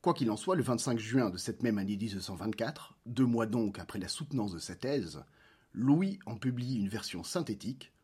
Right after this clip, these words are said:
sous le titre Les derniers jours de Semmelweis, version qu'il propose à la presse médicale.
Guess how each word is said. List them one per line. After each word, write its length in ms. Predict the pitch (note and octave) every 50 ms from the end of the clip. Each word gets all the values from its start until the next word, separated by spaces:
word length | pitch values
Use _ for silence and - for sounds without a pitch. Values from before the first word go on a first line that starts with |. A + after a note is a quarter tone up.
| _ _
sous 180 | - - - B2
le 120 | G#2+ G2
titre 440 | G2 - G#2+ B2 - - - - - _ _ _ _
Les 180 | E2+ F#2 G2+ G2
derniers 280 | B2 B2+ A#2+ A#2+ A2+
jours 240 | G#2+ G#2 A#2+ B2+ C3
de 80 | G#2 F2+
Semmelweis, 800 | - - B2+ G#2 F#2+ E2 D2+ E2+ F2+ G2 G#2 - - - - _ _ _ _ _ _ _ _ _ _ -
version 460 | F#2+ A2+ A#2 - - - - G2 A2+
qu'il 180 | B2+ - G#2 G2
propose 360 | - E3+ D#3 - A#2 A#2 G#2
à 60 | G2+
la 80 | F2 -
presse 320 | - - A#2+ A#2 - -
médicale. 600 | G#2 G#2 G#2 F#2 F2+ - - C2+ C#2 C2 - -